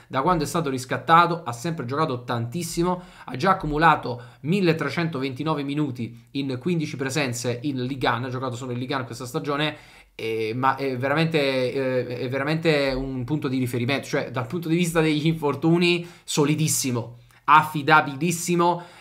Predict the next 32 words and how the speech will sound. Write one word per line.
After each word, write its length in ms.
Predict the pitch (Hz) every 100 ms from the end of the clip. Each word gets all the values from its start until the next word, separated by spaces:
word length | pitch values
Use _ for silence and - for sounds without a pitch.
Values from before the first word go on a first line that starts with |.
| -
incrollabile 920 | 190 196 165 160 156 160 170 175 175 156
e 40 |
immancabile. 880 | 147 143 135 123 113 113 107 104 - _ _
Quindi 200 | 139 139
Brassier 340 | 208 190 175
da 100 | 151
questo 200 | 143 -
punto 180 | 143 202
di 80 | 175
vista 280 | 135 123 120
ti 120 | 131
dà 280 | 143 151 127
delle 160 | 127
certezze. 680 | 123 120 - 123 - 117 110 - - _
Dal 240 | 165 165
punto 240 | 165 294 190
di 100 | 196
vista 280 | 254 180
del 260 | 156 202 165
gioco 760 | 127 185 220 220 226 233 - _ _
anche. 760 | 147 135 127 123 147 127 127 - - -
È 120 | 156
un 120 | 185
difensore 680 | 196 196 202 247 254 240 220
abituato 1080 | 165 165 175 170 185 214 240 233 220 220 220
a 140 | 143 143
fare 280 | 202 190
la 140 | 165 160
primissima 680 | 170 180 240 269 - 208
impostazione 640 | 185 170 165 165 165 214 185
molto 600 | 180 269 233 175 - 139
basso. 680 | 123 113 - - 107 -